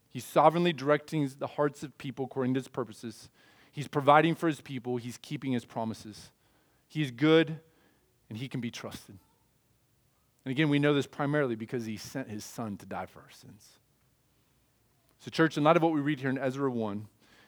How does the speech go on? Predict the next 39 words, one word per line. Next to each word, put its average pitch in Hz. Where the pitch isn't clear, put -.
in 139
light 156
of 165
what 175
we 160
read 147
in 143
the 139
rest 139
of 139
the 135
Bible, 104
let 135
me 151
encourage 156
you 123
and 131
let 135
me 143
encourage 147
myself, 135
let's 156
put 185
all 156
of 151
our 165
eggs 127
into 123
his 113
basket. -
Let's -
trust -
him, 101
and 135
let's 143
entrust 156
ourselves 135
to 123
him. 101